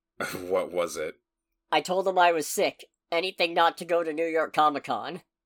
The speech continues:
Speaker 2: Thanks.
Speaker 1: Damn.
Speaker 2: Keith Giffen,
Speaker 1: <laughs>
Speaker 2: nineteen fifty-two to twenty twenty-three. Blah." <laughs>
Speaker 1: Oh.
Speaker 2: What a legend.
Speaker 1: That's, that's something. <laughs>
Speaker 2: You will be missed, sir,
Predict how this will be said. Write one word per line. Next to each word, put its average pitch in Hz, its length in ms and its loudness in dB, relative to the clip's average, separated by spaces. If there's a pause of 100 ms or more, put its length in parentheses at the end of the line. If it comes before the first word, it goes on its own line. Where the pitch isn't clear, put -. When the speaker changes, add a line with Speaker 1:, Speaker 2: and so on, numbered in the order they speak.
(140)
Speaker 2:
Thanks. 139 580 2
Speaker 1:
Damn. 113 380 0
Speaker 2:
Keith - 360 0
Giffen, 247 300 12
Speaker 1:
<laughs> 247 240 12
Speaker 2:
nineteen 220 500 10
fifty-two 214 540 4
to 185 80 -6
twenty 185 280 0
twenty-three. 170 760 -2 (220)
Blah." 180 1200 8
<laughs> - 280 -16
Speaker 1:
Oh. 95 920 6 (240)
Speaker 2:
What 165 200 0
a 175 40 4
legend. 143 460 -2 (120)
Speaker 1:
That's, - 600 0 (640)
that's 92 300 2
something. 71 640 -8 (220)
<laughs> - 360 -10
Speaker 2:
You 160 140 -6
will 175 100 2
be 165 140 -8
missed, 156 260 -6
sir, 113 340 -6